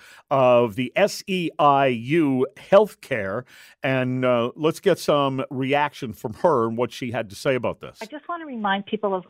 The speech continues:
Speaker 2: how cruel that bill really was. I mean, it attacked people, pri-, primarily women, that made, you know, thirty-two thousand dollars a year, and they capped them before the pandemic, and then he wouldn't even repeal it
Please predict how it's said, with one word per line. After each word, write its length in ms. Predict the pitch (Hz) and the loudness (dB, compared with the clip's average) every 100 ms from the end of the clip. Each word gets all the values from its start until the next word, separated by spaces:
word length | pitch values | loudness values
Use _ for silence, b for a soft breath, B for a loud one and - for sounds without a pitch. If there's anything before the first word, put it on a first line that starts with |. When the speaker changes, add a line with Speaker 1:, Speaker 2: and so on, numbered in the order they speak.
| - | -4
Speaker 2:
how 180 | 269 | -4
cruel 400 | 285 - 254 233 | -4 -10 -4 -2
that 240 | 208 180 - | -2 -4 -2
bill 200 | 185 165 | -2 0
really 480 | 170 160 151 190 151 | -2 -2 -2 -4 0
was. 240 | 170 160 156 _ B B B | 0 0 -4 _ B B B
I 140 | 226 214 | -4 -2
mean, 240 | 214 214 - | -4 -8 0
it 180 | 285 311 | 0 0
attacked 540 | 285 - 226 226 226 _ | -6 -4 -2 -2 -4 _
people, 320 | 226 220 220 | -8 -4 -6
pri-, 220 | 214 202 196 _ - | -4 -6 -6 _ -4
primarily 520 | 214 202 320 320 254 | -2 2 0 2 2
women, 420 | 226 196 160 196 - b b b - | 2 0 -2 -4 -16 b b b -2
that 180 | 240 | -2
made, 340 | 254 277 277 247 _ | 0 0 0 -4 _
you 100 | - 240 | -2 0
know, 180 | 226 226 - | 0 -4 -2
thirty-two 440 | 294 269 262 277 | -2 -2 -4 -2
thousand 600 | 247 233 233 226 214 214 - | 2 0 0 -6 -8 -8 -6
dollars 340 | 208 196 202 190 | 0 2 0 -4
a 40 | |
year, 440 | 170 170 180 147 - | -4 -2 0 0 0
and 240 | 208 202 196 | -2 -2 -2
they 220 | 262 269 - | -4 -4 -4
capped 340 | 226 226 - - | -2 -2 -6 -14
them 160 | 170 | -10
before 380 | 180 175 240 254 | -10 -4 -2 -2
the 80 | 233 | -4
pandemic, 680 | - 180 160 160 143 156 196 - _ _ _ | -4 -4 0 0 0 -2 -6 -14 _ _ _
and 180 | 226 240 | -2 0
then 380 | 294 320 240 240 _ _ | 0 0 0 -4 _ _
he 140 | - 302 | 0 0
wouldn't 280 | 330 370 | -2 -4
even 240 | 359 339 311 | -4 -4 -4
repeal 540 | 320 - - 330 359 | -6 -6 -2 0 2
it 160 | 240 | 0